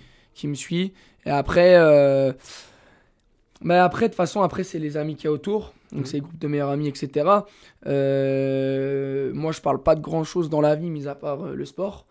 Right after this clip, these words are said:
Speaker 2: Mhm.
Speaker 1: Donc, euh, du coup, bah, après, les gens s'adaptent, hein.
Speaker 2: Mhm.
Speaker 1: Et donc, voilà.
Speaker 2: Mhm. Alors, justement, est-ce que la, la, la slackline, c'est devenu un petit peu, euh, euh, un sport un peu, euh, célèbre, en tout cas qu'on aime bien, euh,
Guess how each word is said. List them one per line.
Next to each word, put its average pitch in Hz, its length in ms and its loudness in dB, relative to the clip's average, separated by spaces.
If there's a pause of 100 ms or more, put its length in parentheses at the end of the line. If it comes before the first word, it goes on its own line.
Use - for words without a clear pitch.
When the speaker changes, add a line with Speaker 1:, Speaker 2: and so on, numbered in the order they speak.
(100)
Speaker 2:
Mhm. 123 220 -10
Speaker 1:
Donc, 143 340 -6
euh, 139 480 0
du 151 140 -12
coup, 180 220 -8
bah, 143 340 -8
après, - 220 -14
les 151 100 -8
gens 143 120 -12
s'adaptent, 170 500 -4
hein. 175 140 -6 (140)
Speaker 2:
Mhm. 127 80 -14 (320)
Speaker 1:
Et - 80 -6
donc, 139 160 -6
voilà. 139 220 -6 (340)
Speaker 2:
Mhm. 120 180 -14 (360)
Alors, 135 160 2
justement, 165 460 2
est-ce 160 180 -2
que 208 80 4
la, 143 340 6
la, 135 140 4
la 139 140 2
slackline, 160 440 0
c'est 151 140 -2
devenu 143 300 2
un 139 80 2
petit 127 180 -2
peu, 156 260 8
euh, 127 160 6 (560)
euh, 123 260 0
un 139 100 -2
sport 143 340 6
un 131 60 6
peu, 147 220 6
euh, 127 200 6
célèbre, 143 540 4
en 131 60 0
tout 123 120 -4
cas 147 160 4
qu'on 143 180 0
aime 131 180 0
bien, 147 240 4
euh, 127 340 4